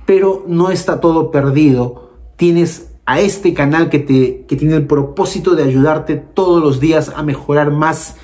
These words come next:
y más tu español. Quiero saber si el video te ha gustado o no. Deja tu comentario aquí abajo que yo lo voy a leer.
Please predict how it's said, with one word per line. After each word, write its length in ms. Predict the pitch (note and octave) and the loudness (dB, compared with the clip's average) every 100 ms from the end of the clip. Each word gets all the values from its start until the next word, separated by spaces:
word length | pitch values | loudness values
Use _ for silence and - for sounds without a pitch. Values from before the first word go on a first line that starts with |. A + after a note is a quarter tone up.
| - - - | -20 -20 -12
y 140 | E3+ D3 | -2 2
más 420 | D3+ D3+ - - | 2 2 -4 -2
tu 140 | C#3+ | 0
español. 580 | C#3 - B2 G#2+ - - - - - - - | 0 -4 -6 -6 -8 -16 -18 -18 -16 -16 -2
Quiero 200 | G#3 G#3 | 0 0
saber 360 | F#3+ F3 G3+ | 0 0 0
si 120 | - | 0
el 120 | F3 C#3 | 0 2
video 320 | D3 F3 F3 | 4 2 2
te 100 | F3 | 0
ha 40 | |
gustado 520 | E3+ D3 - F3 D#3+ | 0 -2 -2 -2 0
o 220 | E3 D3 C#3+ | -2 -2 -4
no. 280 | G#2+ - - - - - | -4 -10 -20 -20 -20 -6
Deja 220 | E3 F#3 | -2 -2
tu 100 | F3 | -2
comentario 480 | E3 D3+ C#3+ E3 E3+ | 0 0 0 0 0
aquí 100 | D#3+ | 0
abajo 320 | D3+ D3+ F3+ | 0 0 -2
que 120 | F3 C3+ | 0 0
yo 200 | D#3+ E3 | 0 0
lo 180 | C#3+ B2 | 0 0
voy 200 | A#2+ A#2+ | 0 0
a 40 | |
leer. 380 | G#2+ - - | -2 -6 -14